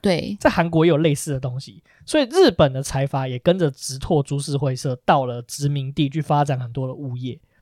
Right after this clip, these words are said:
Speaker 2: 基础民生工业基本上都是日本人留下来发展起来的。
Speaker 1: 哦。
Speaker 2: 那这些东西呢，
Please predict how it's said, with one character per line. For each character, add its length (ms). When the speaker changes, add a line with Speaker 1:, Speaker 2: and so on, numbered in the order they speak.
Speaker 2:
基 180
础 120
民 180
生 160
工 180
业 100
基 160
本 120
上 180
都 60
是 160
日 100
本 220
人 160
留 160
下 220
来 240
发 180
展 160
起 140
来 120
的。 180
Speaker 1:
哦。 500
Speaker 2:
那 100
这 140
些 160
东 240
西 200
呢， 260